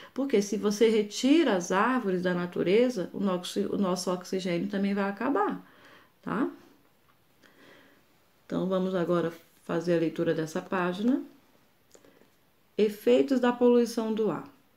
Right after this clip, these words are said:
Além de prejudicar a nossa saúde, a poluição pode causar várias, pode causar sérias consequências para o planeta como um todo.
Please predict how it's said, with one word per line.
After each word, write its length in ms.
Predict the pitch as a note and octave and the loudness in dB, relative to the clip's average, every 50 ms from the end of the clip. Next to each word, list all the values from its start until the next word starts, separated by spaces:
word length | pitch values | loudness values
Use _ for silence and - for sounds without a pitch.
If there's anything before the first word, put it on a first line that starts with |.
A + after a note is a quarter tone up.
| _ _ _ - - - - - _ _ _ | _ _ _ -20 -20 -20 -20 -20 _ _ _
Além 380 | - G#3+ A3 A3 A#3 B3+ C#4 C#4+ | 2 4 6 6 8 8 8 8
de 100 | C#4 C#4 | 8 6
prejudicar 680 | C#4 B3 B3 A3+ A3 A3 G#3 G#3+ A3 G#3 - G3+ F#3+ | 4 2 2 2 0 -2 -4 -4 -6 -4 -2 0 0
a 40 | F#3 | 0
nossa 320 | F#3+ G3 G#3 G#3+ - G#3+ | 0 0 -2 -2 -2 -4
saúde, 600 | G3+ - - E3 D#3+ E3 F3+ F#3+ G3+ G3 - - - - | -6 -6 -4 -4 -2 0 0 2 0 -2 -2 -6 -12 -8
a 100 | - F3+ | -8 -8
poluição 640 | F3+ - G3 G3 G3+ G#3 G3+ G3 G3+ - G3 G3 G3+ | -6 -2 0 2 4 4 4 2 2 0 -2 -2 0
pode 240 | G3+ G3 F#3+ G3 G3+ | 0 -2 -2 -2 -4
causar 420 | - G3 F#3+ F#3 F#3 F#3 F#3 F#3 | -6 -4 -4 -4 -4 -4 -4 -4
várias, 600 | F#3 F#3 F#3+ G3 G#3 A3+ A#3 G#3 - - - - _ _ _ - _ _ _ _ _ _ _ _ _ _ _ _ _ _ - | -4 -4 -2 -2 0 -2 -2 -4 -8 -12 -20 -20 _ _ _ -20 _ _ _ _ _ _ _ _ _ _ _ _ _ _ -2
pode 300 | G#3 G3 F#3+ F3+ F#3+ G3+ | 0 2 2 2 0 -2
causar 420 | - G#3 G3 F#3+ F3+ F#3 E3 E3+ F3 | 0 0 0 0 0 0 -2 -2 -4
sérias 460 | - - A3+ G#3+ A#3 A#3+ B3+ B3 B3 | -4 -2 -2 0 2 2 2 0 0
consequências 800 | - A3 G#3 G#3 G3 F#3+ - - F#3 F3 F3+ F3+ G#3 G3+ - | -2 -6 -4 -4 -4 -4 -4 -4 -4 -4 -4 -4 -6 -8 -6
para 220 | - F#3 F3+ F3 F3 | -6 -4 -4 -4 -4
o 20 | |
planeta 480 | F3 - F#3 F3+ F3+ F3 F3+ F3+ F3 F#3 | -4 -4 -4 -2 -2 -2 -2 -4 -4 -6
como 300 | - - F#3+ G3 G#3+ A#3+ | -4 -2 0 0 0 0
um 40 | B3 | -2
todo. 440 | - - D3 D3+ C#3+ C#3 - - | -4 -4 -4 -4 -4 -6 -8 -14